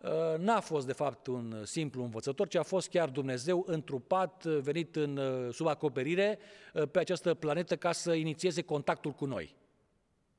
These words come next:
Căci, practic, a-, în acești termeni trebuie să fie interpretată, uh, vizita lui Iisus, al lui Dumnezeu pe acest pământ. A inițiat contactul,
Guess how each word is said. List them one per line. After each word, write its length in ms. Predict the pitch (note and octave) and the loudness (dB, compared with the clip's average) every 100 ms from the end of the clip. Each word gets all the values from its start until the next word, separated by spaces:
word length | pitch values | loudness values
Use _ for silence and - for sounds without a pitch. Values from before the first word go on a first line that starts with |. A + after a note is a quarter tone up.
| _ _ _ _ _ | _ _ _ _ _
Căci, 400 | F3+ E3 - - - | 0 0 -2 -6 -2
practic, 680 | F3 G#3 - C3 D#3 - - _ _ _ _ _ | 2 2 0 -6 -8 -10 -20 _ _ _ _ _
a-, 260 | - F3 G#3 | 0 0 0
în 80 | E3+ | -4
acești 360 | E3 G#3 - - | 0 2 0 -4
termeni 520 | - A#3+ A#3 F#3+ D3+ A#2+ - - _ | 0 2 4 2 0 -6 -14 -20 _
trebuie 340 | G3 G3+ F3+ | 2 4 2
să 140 | E3 E3 | 0 -2
fie 320 | F#3 F#3+ F3+ | 0 2 2
interpretată, 960 | F3+ E3 D#3 - C#3 F#3 F3+ F#3 F3 E3 - - - _ _ | 0 -2 0 0 0 2 2 2 2 2 -6 -20 -20 _ _
uh, 200 | - D3+ | -2 0
vizita 680 | C#3 D3 E3+ F3+ F3+ D#3+ D#3+ | 2 0 0 0 2 2 0
lui 260 | D#3+ D#3+ D#3 - - _ - - | -2 0 0 -6 -20 _ -20 -10
Iisus, 380 | C#3+ F#3 - | -4 -4 -6
al 280 | - - - | -12 -8 -4
lui 60 | C#3 | -2
Dumnezeu 240 | C#3+ C3+ | -4 -4
pe 60 | D3+ | -4
acest 140 | C#3+ | -4
pământ. 360 | D3 C3+ G#2 - _ | -4 -4 -6 -14 _
A 140 | - E3+ | 0 0
inițiat 600 | E3+ D#3 F3+ F#3+ - - - | 0 0 0 0 -2 -18 -2
contactul, 760 | E3+ D3+ G3+ F3+ - C#3+ A2 | -2 2 2 0 0 -2 -2